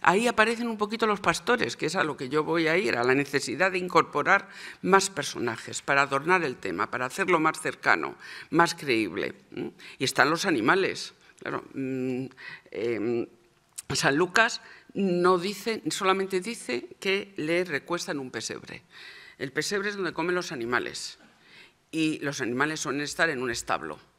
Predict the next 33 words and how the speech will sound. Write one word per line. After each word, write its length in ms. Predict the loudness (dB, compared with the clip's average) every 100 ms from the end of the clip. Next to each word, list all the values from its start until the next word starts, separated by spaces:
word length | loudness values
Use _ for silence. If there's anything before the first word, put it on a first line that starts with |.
| _ -14
Y 100 | -12
eso 180 | -10
es 100 | -8
lo 160 | -6 -2
que 100 | 2
va, 300 | 4 4 2
como 200 | -8 -6
veremos, 340 | -2 -2 -2 -4
a 60 |
definir 640 | -6 -8 -6 0 0 -2 -10 -18 -4
el 120 | -2
recinto, 680 | -2 -4 -4 -6 -4 -8 -10 _ _ _
pero 220 | 0 2 2
a 100 | 0
partir 420 | -4 -4 -6 -6
precisamente 880 | -8 -8 -6 -6 -6 -4 -4 -6 -10 -20 -20 _
de 160 | 4 4
los, 400 | 4 2 -2 -6
eh, 360 | -4 0 0 0 0
apócrifos 880 | 0 -2 -6 -10 -4 0 2 0
y 120 | -6 0
de, 300 | 0 0 -6
eh, 260 | -4 -2 2
la 200 | 4 4
deducción. 680 | 2 -6 -10 -6 -6 -6 -10 -20 -20 -6
En 220 | -2 2
la, 120 | 2
las 540 | 2 -2 -2 0 -2 0
imágenes 380 | -2 -2 -4 -4
que 100 | -4
yo 100 | -2
quería 200 | -2 0
mostrarles 640 | -4 0 0 2 -2